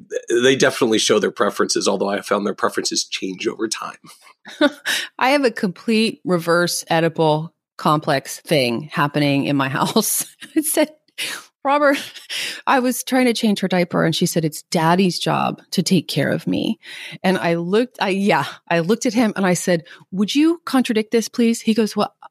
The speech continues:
Speaker 2: what? I don't, I didn't hear it." I said,
Speaker 1: Uh-huh.
Speaker 2: "Uh-huh, I know. Of course." <laughs>
Speaker 1: Yeah.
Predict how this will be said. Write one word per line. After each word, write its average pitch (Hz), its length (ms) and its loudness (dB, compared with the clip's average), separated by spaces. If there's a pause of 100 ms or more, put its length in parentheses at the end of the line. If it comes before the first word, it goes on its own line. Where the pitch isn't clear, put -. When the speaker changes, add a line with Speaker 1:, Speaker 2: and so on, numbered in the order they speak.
Speaker 2:
what? 220 220 2 (100)
I 185 100 2
don't, 196 200 0
I 185 80 2
didn't 170 160 2
hear 151 180 2
it." - 100 -6 (100)
I 180 40 -4
said, - 200 -2
Speaker 1:
Uh-huh. - 120 0 (180)
Speaker 2:
"Uh-huh, 156 180 0
I 185 140 2
know. 123 220 0 (240)
Of 196 160 0
course." - 500 -2
<laughs> - 60 2 (400)
Speaker 1:
Yeah. - 260 2